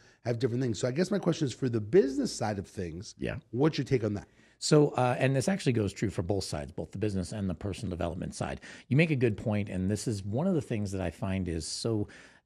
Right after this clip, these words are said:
Speaker 2: disturbing about people not getting coaching, because what they say is like, "Well, I wanna make a million dollars a year." "Have you made a million dollars a year?" "No?" "Okay, I don't wanna listen to you." And I think the, the real problem with that is this idea that if you can't do, teach, right?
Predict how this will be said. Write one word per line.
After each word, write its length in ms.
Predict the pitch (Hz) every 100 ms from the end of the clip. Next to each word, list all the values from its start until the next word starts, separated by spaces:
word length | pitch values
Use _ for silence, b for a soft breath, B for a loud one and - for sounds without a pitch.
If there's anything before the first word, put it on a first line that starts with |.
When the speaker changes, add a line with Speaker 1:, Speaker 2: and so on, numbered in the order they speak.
| 113
Speaker 2:
disturbing 600 | 113 127 - 151 147 127
about 240 | 101 101 -
people 280 | 117 -
not 360 | 90 92 104 -
getting 240 | 127 127 127
coaching, 520 | 139 127 156 147 147 B B B
because 320 | 117 113 120 104
what 140 | 107
they 100 | 110
say 220 | 98 151
is 120 | 143 113
like, 180 | 107
"Well, 160 | 127 120
I 60 | 131
wanna 160 | 175
make 180 | 156 127
a 40 | 104
million 260 | 107 104
dollars 260 | 95 92 87
a 40 |
year." 100 | 87
"Have 140 | 71 110
you 120 | 135
made 160 | 139 139
a 40 |
million 240 | 139 139
dollars 240 | 135 135 120
a 40 |
year?" 220 | 131 131 - B B
"No?" 260 | 110 139 175
"Okay, 320 | 156 120 98
I 100 | 92
don't 120 | 95 98
wanna 180 | 90
listen 280 | 87 90 -
to 60 | 78
you." 120 | - - B B B
And 120 | 101
I 60 | 110
think 340 | - 151 127
the, 160 | 110 92
the 240 | 110 117
real 180 | 104 139
problem 480 | 107 - 127 139 98
with 140 | 95
that 180 | - 90
is 160 | 92 87
this 240 | 90 -
idea 480 | - 92 87 107 101
that 180 | 92 85
if 140 | 113
you 60 | 110
can't 340 | 123 127 -
do, 240 | 101 113 95
teach, 500 | - 95 - - -
right? 300 | 98 90 101